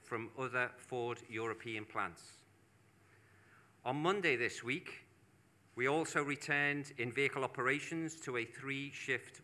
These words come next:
working pattern. This demonstrates that the EcoBoost engines and the EcoSport and Puma vehicles that we produce here on site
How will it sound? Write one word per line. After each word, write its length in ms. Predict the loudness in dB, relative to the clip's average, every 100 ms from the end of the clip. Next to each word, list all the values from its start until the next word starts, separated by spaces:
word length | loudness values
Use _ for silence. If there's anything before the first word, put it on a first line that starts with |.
| -2
working 320 | 0 0 -4
pattern. 420 | 0 0 0 -12 -14 -20 -20 -20 -20 -20 -20 -20 -12 2
This 180 | 2 4
demonstrates 880 | 4 4 2 -2 2 4 2 -4 -4
that 200 | -4 0
the 80 | -2
EcoBoost 500 | 0 -2 -2 -2 2
engines 680 | 4 4 0 0 -4 -8 -10
and 140 | -6 -4
the 140 | 0
EcoSport 760 | -2 -2 -6 -6 -4 -2 -2 -4 -2
and 160 | -2 -2
Puma 340 | -4 -2 -2
vehicles 640 | 0 -2 -2 -4 -6 -8 -12 -16 -18 -20 -20 -14 -6
that 100 | -4
we 120 | -4
produce 440 | -6 -4 -4 -4
here 320 | -4 0 2 0
on 120 | -2
site 500 | 0 2 2 -4